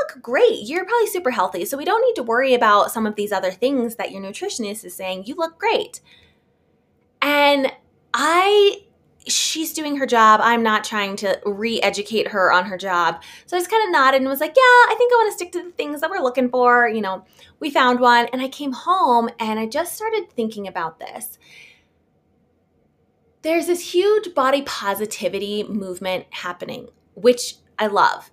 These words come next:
It's great, and I think we need more of that. Um,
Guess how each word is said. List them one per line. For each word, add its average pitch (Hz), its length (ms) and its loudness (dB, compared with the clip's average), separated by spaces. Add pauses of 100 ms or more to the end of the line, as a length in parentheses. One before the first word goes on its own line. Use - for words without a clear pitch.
(120)
It's 202 200 0
great, 220 440 -2 (200)
and 196 80 -6
I 196 80 -2
think 208 220 -6
we 214 80 -2
need 202 160 -6
more 175 200 -4
of - 120 -10
that. - 320 -6 (800)
Um, 196 480 2